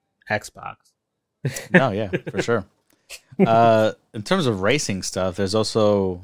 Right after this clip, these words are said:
Speaker 2: Gran Turismo seven coming out. That wasn't not in the showcase, but that's one of the games that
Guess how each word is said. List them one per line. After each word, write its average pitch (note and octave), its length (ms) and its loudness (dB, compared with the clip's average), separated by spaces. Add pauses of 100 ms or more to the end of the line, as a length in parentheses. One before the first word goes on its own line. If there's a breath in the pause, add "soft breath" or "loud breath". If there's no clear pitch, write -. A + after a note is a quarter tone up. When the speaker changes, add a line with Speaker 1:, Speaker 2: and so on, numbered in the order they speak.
(140)
Speaker 2:
Gran G#2 300 -2
Turismo G2 400 -2
seven G#2+ 420 0
coming G#2 300 -2
out. G#2 380 -2
That G2+ 260 0
wasn't G2 320 -2
not F#2+ 160 -2
in F2+ 60 -8
the E2 60 -10
showcase, F2+ 520 -8
but E2+ 100 -12
that's E2 240 -12
one F2 140 -10
of D#2+ 40 -12
the D#2+ 80 -14
games E2+ 280 -14
that D#2+ 240 -12